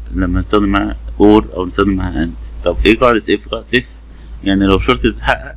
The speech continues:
اعمل حاجة معينة، لو ما اتحققش اعمل حاجة تانية. يعني على سبيل المثال ممكن نيجي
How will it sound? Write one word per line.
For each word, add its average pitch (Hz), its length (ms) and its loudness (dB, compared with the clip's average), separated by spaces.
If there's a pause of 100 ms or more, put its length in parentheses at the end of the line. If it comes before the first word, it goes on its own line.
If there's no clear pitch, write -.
(240)
اعمل 104 220 -2
حاجة 104 140 -4
معينة، 82 260 -10
لو 92 120 -10
ما 101 100 -6
اتحققش 107 440 -4 (680)
اعمل 107 220 0
حاجة 101 140 -2
تانية. 87 200 -14 (140)
يعني 95 220 0
على 90 80 -8
سبيل 101 180 -8
المثال 95 200 -8
ممكن 92 220 -6
نيجي 92 280 -2